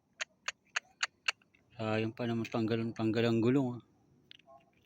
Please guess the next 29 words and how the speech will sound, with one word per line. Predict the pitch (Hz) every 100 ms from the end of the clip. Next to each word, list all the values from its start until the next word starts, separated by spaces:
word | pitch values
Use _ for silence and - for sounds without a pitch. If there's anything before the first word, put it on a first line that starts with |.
| - _ _ _ _ _ _ _ - _ - - _ _ 113 -
Kawawa | 98 95 98 98
naman | 95 101 98
to. | - - -
Sayang, | 95 95 123 110
mahal | 98 104
pa | 110 104
naman | 107 107
to. | - 160 _ _ _ _ - - - - - _ -
Kano | 120 131
kaya | 139 143 143 143
to? | 127 104 _
For, | 120 127 - 127
ano |
yata | 131 139 143 151 147
to | - 147 117
eh? | - - _ _ _ - - _ _ -
B | 107 113
M | 117
W. | 123 127 120 131 139 151 143 - _ _ _ _ - _ - - _ - - - - - _ _
Ganda | 110 107 117
pa | 127
naman, | 131 127
may | 117
antena | 110 120 120 120
pa | 120
naman | 120 117
sana | 135 120 120 117
to, | 123
natanggal | 117 113 110 113